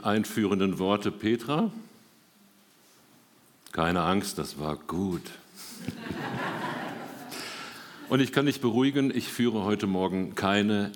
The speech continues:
äh, eigentlich, genau, krass Liste. Und ich kann dir noch was sagen,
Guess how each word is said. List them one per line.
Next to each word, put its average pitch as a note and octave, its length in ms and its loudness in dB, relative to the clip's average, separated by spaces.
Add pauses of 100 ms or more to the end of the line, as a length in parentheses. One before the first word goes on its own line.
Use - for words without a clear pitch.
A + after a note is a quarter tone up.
äh, F#2+ 380 0 (580)
eigentlich, F#2+ 760 0 (200)
genau, G2 680 2 (220)
krass - 680 2 (1000)
Liste. G#2 420 2 (1500)
Und A2 220 4
ich G#2+ 100 0
kann A2 120 2
dir G#2 80 6
noch A2+ 160 2
was A#2 160 2
sagen, A#2 560 0